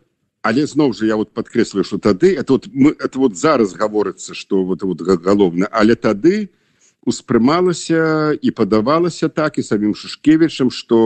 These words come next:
вот, э, ну, всё амаль застаецца па-старому, значыць, вот просто пазбаўляецца ад цэнтра,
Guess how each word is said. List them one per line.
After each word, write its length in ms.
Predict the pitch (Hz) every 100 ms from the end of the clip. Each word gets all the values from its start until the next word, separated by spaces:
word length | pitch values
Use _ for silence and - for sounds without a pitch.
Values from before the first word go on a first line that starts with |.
| 113 110 107 95
вот, 560 | 95 90 90 101 -
э, 80 | 98
ну, 1700 | 98 95 90 90 87 82 80 69 65 50 50 50 - 50 82 98 127 151 143
всё 320 | 127 - 170 151
амаль 400 | 143 135 127 123
застаецца 560 | 123 - 135 123 -
па-старому, 720 | 127 - - 202 214 208 196 _ - - _ - _
значыць, 440 | - 139 143 135 -
вот 160 | 127
просто 400 | - 139 - 123
пазбаўляецца 1120 | 113 104 117 120 123 113 104 - - 107 101 -
ад 80 | - -
цэнтра, 640 | - 202 190 165 170 160